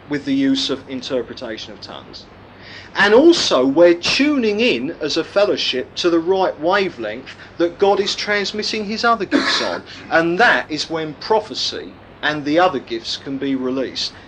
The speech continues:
and God can speak to us. So can you see that we need individually to, to, to just be seeking the Lord about this? It is a bit new. People aren't used to it,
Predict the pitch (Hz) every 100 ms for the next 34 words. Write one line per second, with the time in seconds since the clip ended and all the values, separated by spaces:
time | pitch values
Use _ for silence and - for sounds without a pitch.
0 | - 143 139 135 143 139 135 - 139 -
1 | 147 135 - 170 117 - - - - 180
2 | 170 226 302 349 - 262 135 92 - -
3 | - 190 180 196 196 185 220 285 247 -
4 | - - - - 180 220 226 196 214 -
5 | 113 85 76 - - - - 202 202 -
6 | 226 - 226 233 277 - 262 - 285 254
7 | - 131 110 101 - - 71 - 123 226
8 | 330 370 339 247 139 120 120 165 190 320
9 | 277 302 285 - 294 311 - - 87